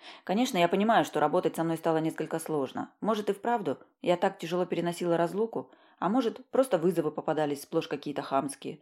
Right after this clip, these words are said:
Вот, например, бабка, которая с порога принялась рассказывать нам, какие мы негодяи. «Сколько можно ехать? Небось, жрали в ларьке, пока я тут чуть не померла», несла пургу она. «Сколько надо, столько и ехали»,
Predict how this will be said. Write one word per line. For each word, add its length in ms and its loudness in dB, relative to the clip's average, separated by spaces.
Вот, 140 6
например, 320 2
бабка, 320 4
которая 320 -2
с 20 -12
порога 340 4
принялась 440 0
рассказывать 520 0
нам, 300 0
какие 300 0
мы 120 4
негодяи. 600 2
«Сколько 460 0
можно 260 2
ехать? 560 4
Небось, 320 2
жрали 340 2
в 60 -2
ларьке, 380 6
пока 240 4
я 100 6
тут 160 0
чуть 220 -4
не 80 2
померла», 600 6
несла 320 0
пургу 340 -2
она. 320 0
«Сколько 340 4
надо, 240 6
столько 320 4
и 80 8
ехали», 500 6